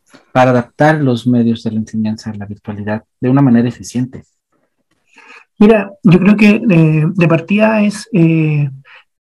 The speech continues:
Speaker 2: quitar el paradigma, em, informático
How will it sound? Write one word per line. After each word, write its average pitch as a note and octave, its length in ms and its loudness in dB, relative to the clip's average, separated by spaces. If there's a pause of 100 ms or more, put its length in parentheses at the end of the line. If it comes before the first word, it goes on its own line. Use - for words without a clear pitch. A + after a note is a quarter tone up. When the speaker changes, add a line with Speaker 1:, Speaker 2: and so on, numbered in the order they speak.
(320)
Speaker 2:
quitar F#3 340 2
el B3 200 2
paradigma, G3 840 -2 (240)
em, D3 920 4 (2750)
informático F#3 1120 2